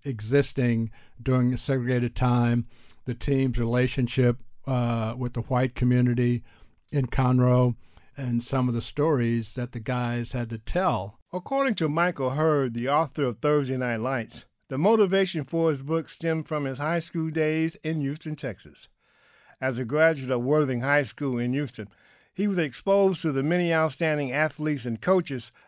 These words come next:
Speaker 2: that were the Prairie View Interscholastic League, P V I L, produced. The history of these teams and the things these players and coaches had to endure is unbelievable.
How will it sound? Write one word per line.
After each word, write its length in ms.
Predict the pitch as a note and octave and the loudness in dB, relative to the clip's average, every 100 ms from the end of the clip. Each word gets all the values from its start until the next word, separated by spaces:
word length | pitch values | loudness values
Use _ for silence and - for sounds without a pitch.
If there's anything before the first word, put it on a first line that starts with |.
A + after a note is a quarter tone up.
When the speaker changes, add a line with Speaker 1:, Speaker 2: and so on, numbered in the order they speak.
| _ | _
Speaker 2:
that 160 | C#3 D3 | -2 0
were 120 | D3 | 0
the 120 | C3+ | -2
Prairie 340 | - G3 G#3+ F#3+ | -2 0 2 2
View 180 | G3 D#3+ | 0 0
Interscholastic 880 | F3 F#3 - F3 D#3+ D#3+ C#3+ D#3+ C3 | 0 -2 -2 -2 2 2 0 -6 -4
League, 460 | D3 D3 C#3+ C#3+ | -2 0 -2 -6
P 240 | - F3 D3+ | -4 -4 -2
V 200 | C#3+ C#3 | 0 0
I 220 | B2+ B2+ | 2 0
L, 380 | B2+ D#3+ C3+ B2+ | 0 0 0 -2
produced. 720 | E3 D#3 E3 C3 F2 - - _ _ _ _ _ | -6 -4 -2 -4 -6 -16 -18 _ _ _ _ _
The 100 | C#3+ | -4
history 360 | D3 A3 - A3 | 0 0 0 -2
of 120 | F3+ | 0
these 260 | F#3 F#3+ - | 2 0 -2
teams 500 | F#3 F3+ F3 F3 C#3 | -2 0 0 0 -2
and 100 | B2+ | -4
the 60 | |
things 480 | A#2+ E3 E3+ E3+ C#3 | -4 -2 0 0 -2
these 220 | D#3 D3 | -6 -8
players 360 | - E3+ D#3+ C3 | -4 -2 0 -2
and 120 | B2 | -6
coaches 380 | - E3 C3+ B2+ | -2 -4 -4 -6
had 260 | D3 D3+ C#3+ | -2 -2 -2
to 140 | C#3 | -4
endure 520 | B2 B2 F3 F3 F3 - | -4 -2 -2 -2 -4 -6
is 220 | E3 D3+ | -6 -4
unbelievable. 800 | D3 D#3 D#3+ D#3 B2 G#2 F#2+ | -4 -2 -4 -4 -4 -6 -10